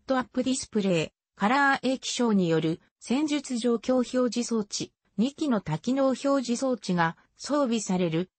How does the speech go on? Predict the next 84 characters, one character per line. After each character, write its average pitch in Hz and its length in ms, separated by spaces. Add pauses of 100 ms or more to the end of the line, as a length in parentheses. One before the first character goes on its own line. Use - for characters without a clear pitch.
(120)
さ - 180
ら 302 120
に 190 140
対 262 300
地 - 160
攻 285 220
撃 277 220
能 277 180
力 220 280
を 170 60
付 - 180
与 233 140
さ 185 120
れ、 160 200 (240)
ケ 190 100
ー 233 40 (140)
エ 285 60
イ 269 80
チ - 140
マ 190 140
イ 214 80
ナ 214 80
ス - 160
五 190 140
十 277 260
九 247 320
対 240 240
レ 202 140
ー 202 40
ダ 240 180
ー - 20
ミ 214 120
サ 240 180
イ 233 60
ル 226 120
な 190 140
ど 156 160
を 151 160 (200)
運 262 240
用 262 200
で 220 120
き 202 160
る、 170 180 (220)
マ 165 140
ル 277 100
チ 302 160
ロ 320 160
ー 294 60
ル 247 120
機 - 120
と 220 120
し - 100
て 220 120
も 175 100
使 175 200
用 277 180
で 285 120
き 302 120
る 277 140
よ 220 120
う 214 40
に 190 100
な 185 140
っ - 40
て 175 200
お 170 100
り、 151 180 (220)
新 277 320
造 302 200
機 - 120
と 220 140
し - 100
て 185 100
は 165 140
製 240 300
造 262 200
さ 262 160
れ 254 120
て 247 120
は 185 120
い 170 80
な 180 120
い 196 120
が、 165 240